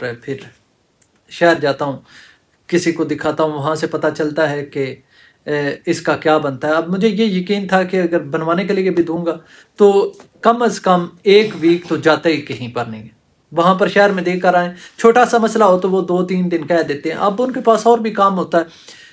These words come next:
अ, लोगों ने मोबाइल दिए हुए होते हैं। तो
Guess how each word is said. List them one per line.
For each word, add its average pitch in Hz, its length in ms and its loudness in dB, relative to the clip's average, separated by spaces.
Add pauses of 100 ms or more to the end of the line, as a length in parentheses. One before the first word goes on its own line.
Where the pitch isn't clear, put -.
(120)
अ, 165 320 0 (180)
लोगों 175 280 0
ने 180 60 0
मोबाइल 160 360 2
दिए 156 200 -2
हुए 151 120 -6
होते 139 220 -8
हैं। 135 160 -14 (540)
तो 196 100 2